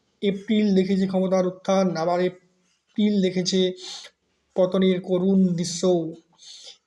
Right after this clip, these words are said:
এমন আরও ইতিহাস জানতে ও অনুভব করতে চোখ রাখুন ঐতিহাসিক ঘটনা চ্যানেলে। সাবস্ক্রাইব করুন, ভিডিওটি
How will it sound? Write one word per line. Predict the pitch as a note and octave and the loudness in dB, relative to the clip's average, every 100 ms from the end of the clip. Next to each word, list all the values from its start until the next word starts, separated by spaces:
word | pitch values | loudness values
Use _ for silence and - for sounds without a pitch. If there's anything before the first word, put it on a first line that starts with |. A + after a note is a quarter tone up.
| _ | _
এমন | G3+ G3 A#3 B3 B3+ B3 A#3+ G#3 - F3 E3 - | -4 0 0 -2 -4 -6 -10 -14 -12 -12 -12 -4
আরও | G3+ G#3 A#3+ | 0 2 2
ইতিহাস | A3 F#3+ G3 G3 F#3 F3 | -2 -6 -4 0 0 0
জানতে | F3 F3 F3 F#3 F3+ F3+ | -2 -2 -2 0 0 2
ও | F3+ F3 | 0 0
অনুভব | G#3+ A3 A3+ A3 - | 0 0 0 -2 -4
করতে | G3 - - F3+ E3+ | -4 -4 -2 -2 -2
চোখ | F#3+ F#3+ | -6 -2
রাখুন | F#3 F#3 F#3 | -4 -4 -4
ঐতিহাসিক | F3+ E3+ F#3 E3+ F#3 E3 | -4 -4 -6 -6 -6 -8
ঘটনা | D#3+ F3 | -6 -6
চ্যানেলে। | E3+ F3 F#3 F#3+ F#3+ F#3+ - - - - | -4 -4 -2 0 0 -2 -14 -16 -18 -14
সাবস্ক্রাইব | - - F3 - G3+ G3 G3 | -8 -6 -6 -4 0 0 0
করুন, | G#3 G#3+ G#3 E3+ | 0 0 0 -2
ভিডিওটি | F3 F3+ F3+ F#3 F3+ | -2 -4 -2 -2 -4